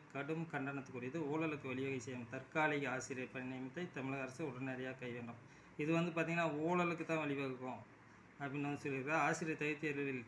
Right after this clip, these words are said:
தேர்ச்சி பெற்றுள்ள இடைநிலை மற்றும் பட்டதாரி ஆசிரியர்களை அரசு பள்ளிகளில் நிரந்தர ஆசிரியராக பணியமர்த்த வேண்டும்" அப்படின்னு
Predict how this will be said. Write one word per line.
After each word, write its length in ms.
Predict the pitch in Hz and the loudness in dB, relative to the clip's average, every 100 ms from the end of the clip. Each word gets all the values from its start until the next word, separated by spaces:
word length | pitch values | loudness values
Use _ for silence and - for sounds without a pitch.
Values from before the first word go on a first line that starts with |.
| - | -6
தேர்ச்சி 400 | - 160 165 - | 4 4 4 -2
பெற்றுள்ள 420 | 156 147 156 143 135 | 0 0 0 0 2
இடைநிலை 380 | 139 151 151 | 2 2 0
மற்றும் 240 | 143 127 127 | 0 -2 -4
பட்டதாரி 380 | 127 135 139 135 | -4 -2 0 0
ஆசிரியர்களை 500 | 123 135 131 190 156 | -2 -4 -2 0 0
அரசு 220 | 147 156 | 0 -4
பள்ளிகளில் 420 | 139 135 127 123 | -2 -2 -2 -4
நிரந்தர 380 | 127 151 165 151 | -2 0 2 2
ஆசிரியராக 580 | 139 143 135 127 147 - - - - - - - - | 0 -2 -4 -4 -6 -8 -12 -20 -20 -20 -20 -16 -2
பணியமர்த்த 560 | 143 147 143 135 - | 0 2 2 0 -2
வேண்டும்" 400 | 135 131 131 127 | -2 -2 -2 -4
அப்படின்னு 240 | 127 131 | -4 -6